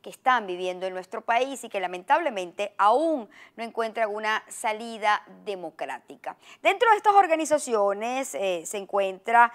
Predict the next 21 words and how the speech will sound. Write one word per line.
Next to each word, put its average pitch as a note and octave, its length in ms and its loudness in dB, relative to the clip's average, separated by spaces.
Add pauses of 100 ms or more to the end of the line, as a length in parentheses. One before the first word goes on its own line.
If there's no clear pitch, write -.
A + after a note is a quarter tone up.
(300)
la B3 480 12
de A3+ 100 0
Venezuela's A#3+ 640 0
American G#3+ 560 0
Leadership A3+ 600 -6
Council. B3 640 2
En F3 420 -12
su A#3 460 -8 (260)
representante G#3+ 920 0
o F#3+ 60 -2
su F#3 180 -8
director A3 320 0
ejecutivo C#4 460 -2
es A#3 80 -8
Carlos A#3 380 -4
Márquez. C4+ 440 4
Él F#3+ 120 -10
se C4+ 80 -8
encuentra C4 500 -4
en A#3+ 180 -10
Washington G#3+ 640 0